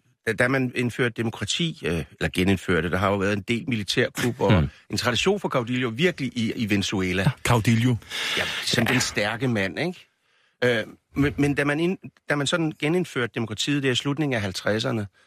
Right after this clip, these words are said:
Speaker 1: og så så, hvordan det udviklede sig herefter, så var det jo meget tydeligt, at det, øh, de her regeringer, for et meget hurtigt, meget korrupt system,
Speaker 2: Mm.
Speaker 1: brugte penge til, det var jo at købe sig til at få denne her,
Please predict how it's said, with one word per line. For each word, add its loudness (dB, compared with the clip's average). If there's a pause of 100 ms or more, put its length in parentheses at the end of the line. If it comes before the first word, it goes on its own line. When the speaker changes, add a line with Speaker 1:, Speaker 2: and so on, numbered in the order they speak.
(100)
Speaker 1:
og -2
så 2
så, 2
hvordan 2
det -4
udviklede 0
sig -4
herefter, -2 (260)
så 2
var 6
det 2
jo 2
meget 0
tydeligt, -2
at -8
det, 2
øh, 0 (280)
de 0
her 0
regeringer, 0 (380)
for -4
et -4 (840)
meget 2
hurtigt, 0
meget 0
korrupt -6
system, 0
Speaker 2:
Mm. 6 (500)
Speaker 1:
brugte 2
penge 2
til, -2
det -4
var 0
jo 0
at -10
købe 2
sig -4
til -2
at -4
få 2
denne 0
her, 0